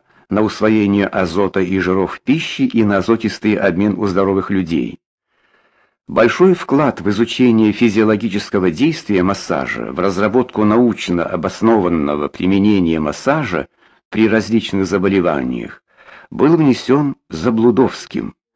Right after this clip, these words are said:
который написал свыше ста работ по этим вопросам. Его диссертация на тему «Материалы к вопросу о действии массажа на здоровых людей»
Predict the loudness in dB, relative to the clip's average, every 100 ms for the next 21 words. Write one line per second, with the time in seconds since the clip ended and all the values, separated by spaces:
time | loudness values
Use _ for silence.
0 | _ -20 -10 -6 -2 0 2 2 0 -2
1 | 0 0 0 0 -2 0 -2 -4 -2 0
2 | 0 -2 -2 -4 -4 -2 0 0 -2 -4
3 | -4 -4 -6 -8 -12 -12 -16 _ _ _
4 | _ _ _ _ -8 -2 2 2 2 0
5 | 0 0 -4 -4 -4 -2 -2 0 2 4
6 | 2 0 0 0 2 2 2 2 0 -2
7 | -2 -2 0 -2 0 -2 0 -2 -2 -2
8 | -2 0 -2 -4 -2 -2 -2 -2 0 0
9 | 2 0 0 0 0 0 -2